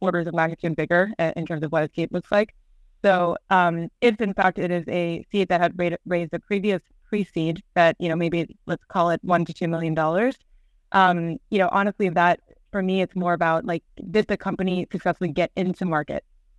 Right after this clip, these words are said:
Full stop, right? And that gets back to the velocity equation that I, I said earlier. Metrics, sure, i-, if you have metrics, um, we'll, we'll definitely look at them. But I,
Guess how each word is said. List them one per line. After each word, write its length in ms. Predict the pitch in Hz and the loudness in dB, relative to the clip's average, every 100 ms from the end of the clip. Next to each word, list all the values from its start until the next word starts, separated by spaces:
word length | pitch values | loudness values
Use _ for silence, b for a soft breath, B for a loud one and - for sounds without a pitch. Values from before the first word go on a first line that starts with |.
| _ _ | _ _
Full 140 | 185 - | -4 -2
stop, 300 | - - - - | -2 -4 -6 -2
right? 240 | 175 170 - _ _ - | 0 0 -4 _ _ -2
And 280 | 185 175 175 | 2 2 4
that 140 | 185 | 2
gets 140 | 185 - | 2 2
back 180 | 175 | 0
to 60 | 175 | 0
the 60 | 165 | -2
velocity 460 | 180 196 202 185 - | 0 0 0 -2 -2
equation 360 | - 190 180 180 | -4 -4 -4 -4
that 80 | |
I, 240 | 165 165 175 | -4 -4 -6
I 60 | |
said 160 | 151 175 | -4 -4
earlier. 500 | 175 175 175 175 175 - _ _ | -2 0 0 0 -2 -8 _ _
Metrics, 500 | - 190 208 202 180 - | -2 0 2 0 -2 -8
sure, 320 | - 190 185 | -4 0 2
i-, 60 | 185 | 0
if 200 | 185 185 | -2 -6
you 80 | |
have 240 | 165 190 185 | 0 0 2
metrics, 400 | 185 - 196 - _ - | -2 0 -4 -4 _ -2
um, 400 | 170 170 165 165 | 2 2 0 -4
we'll, 200 | - 180 | -4 -4
we'll 120 | 170 175 | 0 2
definitely 280 | 170 170 | 2 0
look 140 | 165 170 | -2 -2
at 100 | 190 | 2
them. 200 | 214 220 | 2 4
But 200 | 185 165 - _ | 4 2 -4 _
I, 100 | - | -4